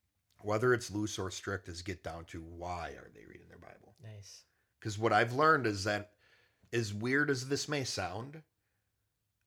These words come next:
Speaker 1: reading your Bible why a person's reading their Bible might not always be a, for a good reason. There are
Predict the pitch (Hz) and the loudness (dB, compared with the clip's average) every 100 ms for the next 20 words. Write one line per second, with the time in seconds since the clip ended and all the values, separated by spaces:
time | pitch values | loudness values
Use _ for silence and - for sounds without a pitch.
0 | _ _ _ _ _ _ _ _ _ - | _ _ _ _ _ _ _ _ _ -6
1 | 113 165 262 214 107 113 156 131 101 98 | 0 0 2 0 4 4 4 2 0 -4
2 | _ _ - _ 113 104 110 147 180 160 | _ _ -20 _ -4 4 6 6 6 2
3 | 98 110 98 101 98 101 104 95 87 95 | 2 0 -2 -4 -4 -4 -4 -6 -4 -4
4 | 131 90 92 98 107 180 113 107 104 113 | -2 -4 -6 -6 -4 -4 -6 -4 -2 -2
5 | - 110 107 120 107 95 92 101 92 87 | -4 -4 -2 0 -2 -4 -6 -6 -6 -8
6 | 85 - _ - 104 95 90 87 92 98 | -12 -18 _ -4 0 0 -2 -6 -8 -4
7 | 92 101 98 165 185 80 73 98 104 104 | -2 -4 -8 -10 -10 -12 -14 -18 -10 -4
8 | 104 143 123 | -2 -2 -4